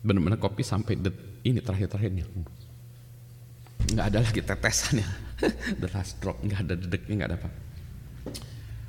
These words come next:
Baiklah, eh, kita cukupkan sampai sekian. Eh, semoga ini memberikan pencerahan dan bahkan mem-, menginspira-,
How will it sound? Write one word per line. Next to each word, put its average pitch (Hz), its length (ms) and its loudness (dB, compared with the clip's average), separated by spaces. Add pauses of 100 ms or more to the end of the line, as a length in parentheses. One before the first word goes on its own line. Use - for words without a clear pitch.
(120)
Baiklah, - 460 0 (340)
eh, 80 480 4
kita - 160 2 (120)
cukupkan 85 280 2
sampai - 240 0
sekian. 90 480 6 (280)
Eh, 78 720 6 (840)
semoga 85 480 8
ini 90 320 8
memberikan 85 480 6
pencerahan 87 640 4
dan 92 240 6
bahkan 101 240 4
mem-, 104 320 6
menginspira-, 90 880 4